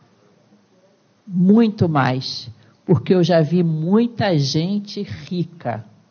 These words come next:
falida, totalmente falida. Há pouco tempo eu fiz um projeto para um,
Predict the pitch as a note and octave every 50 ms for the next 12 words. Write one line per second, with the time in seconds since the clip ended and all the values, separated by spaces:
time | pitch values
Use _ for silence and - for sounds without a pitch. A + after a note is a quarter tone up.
0 | _ _ _ _ _ _ _ _ _ _ _ _ - - - - E3 D#3 C#3+ C3
1 | C3 C#3 C#3 - - B2 A#2 A2+ G#2+ - - _ _ _ _ _ _ _ _ _
2 | _ _ _ _ _ _ _ - A3+ A#3+ B3 C#4 - - - - G3+ F#3 E3+ D#3
3 | C3+ C3+ C3+ D3 D#3+ F3 F3+ E3+ - - F3+ - - - - - D#3 C#3+ C#3 -
4 | - - - - - - - _ _ _ _ _ _ _ _ _ _ _ _ _
5 | _ _ _ _ _ _ - _ _ _ _ _ _ _ _ _ _ _ _ _
6 | _ _ _ _ _ - D#3 D3+ - - F3 F3 F3 - - - - F3 E3+ F#3
7 | G3 G3+ G3+ F3 D3+ - - E3 D3 C#3 D#3 D3 C#3+ D3+ D3 C3 B2+ B2 - D#3
8 | D#3 E3 E3+ F3+ G3+ - - G3+ F#3+ - - - - - _ _ _ _ _ _
9 | _ _ _ _ _ _ _ _ _ _ _ _ _ _ _ _ _ _ _ _
10 | _ - F3 E3+ F3 F3+ F#3 G3 F#3 F#3 F#3 F3+ E3+